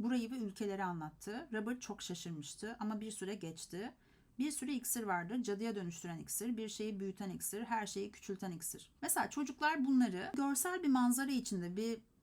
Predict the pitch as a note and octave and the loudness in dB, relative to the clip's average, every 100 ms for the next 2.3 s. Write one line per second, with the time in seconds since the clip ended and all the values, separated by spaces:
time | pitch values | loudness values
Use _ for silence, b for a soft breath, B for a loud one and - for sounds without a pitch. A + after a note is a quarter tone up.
0 | _ C4 C#4 C4+ A3+ A#3 A#3 A#3 A3+ A3 | _ 0 0 0 2 4 6 6 6 4
1 | F#3+ A3 A3 A3 B3 A3+ A#3 G#3+ - F#3+ | 2 2 0 2 4 4 4 2 0 0
2 | E3 E3+ A3+ | 0 -2 -6